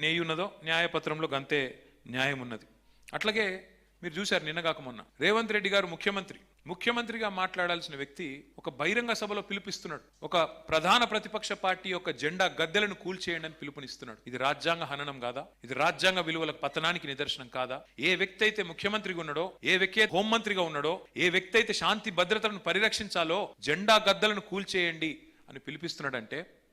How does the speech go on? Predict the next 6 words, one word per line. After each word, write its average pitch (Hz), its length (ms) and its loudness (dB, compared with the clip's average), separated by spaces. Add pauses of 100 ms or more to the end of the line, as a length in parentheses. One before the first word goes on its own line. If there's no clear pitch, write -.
(140)
ఇది 123 180 -12
శాంతి 165 320 -4
భద్రతలను, 151 500 -4 (400)
అదేవిధంగా 139 540 -2 (360)
రాజ్యాంగ 160 440 0 (120)
విలువలను 156 380 -2